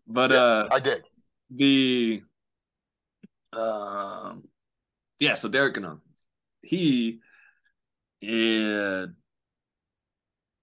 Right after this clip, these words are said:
Speaker 1: if there's anyone who should be, like, a m-, like, any professor in the music world should model themselves after, it's definitely,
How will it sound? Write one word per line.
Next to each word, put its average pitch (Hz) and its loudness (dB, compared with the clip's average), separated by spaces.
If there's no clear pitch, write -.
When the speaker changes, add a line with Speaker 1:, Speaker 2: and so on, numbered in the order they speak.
Speaker 1:
if 139 -2
there's 156 0
anyone 160 2
who 139 2
should 117 -6
be, 117 2
like, 107 -2
a 101 -8
m-, 95 -10
like, 95 -6
any 107 -4
professor 101 -4
in 95 -4
the 87 -8
music 92 -8
world 101 -8
should 78 -10
model 95 -6
themselves 98 -8
after, 101 -6
it's 85 -12
definitely, 90 -10